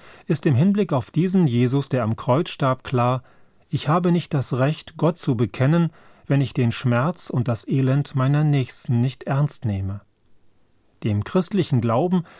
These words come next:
stellt sich Gott als ein verwundeter Gott vor. Es ist ein sympathischer Gott, das heißt ein mitfühlender,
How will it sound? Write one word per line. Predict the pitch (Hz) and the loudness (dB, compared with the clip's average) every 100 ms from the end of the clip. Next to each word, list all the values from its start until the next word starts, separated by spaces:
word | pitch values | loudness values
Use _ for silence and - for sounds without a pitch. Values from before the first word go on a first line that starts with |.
| - | -20
stellt | - 156 175 | -4 -2 0
sich | 185 151 | -2 -4
Gott | - 156 - - | 0 0 0 -4
als | 156 - | -4 -2
ein | 143 160 | -2 0
verwundeter | 165 147 180 170 117 - 104 | 0 2 4 4 2 -2 -4
Gott | 110 101 | -4 -6
vor. | - - 101 98 101 - _ _ _ | -8 -6 -4 -4 -8 -16 _ _ _
Es | - - | -8 -4
ist | 156 - - | -4 -2 0
ein | 143 143 | 2 2
sympathischer | 156 160 151 175 - - 110 | 2 2 2 -2 -2 -4 -6
Gott, | 95 104 - - _ - | -6 -8 -10 -20 _ -10
das | 160 131 | -6 0
heißt | 139 156 - - - - | 0 -2 -10 -20 -20 -8
ein | - 143 135 | 0 2 4
mitfühlender, | 156 - - - 110 98 95 101 98 | 4 0 -8 -4 -2 0 -2 -4 -8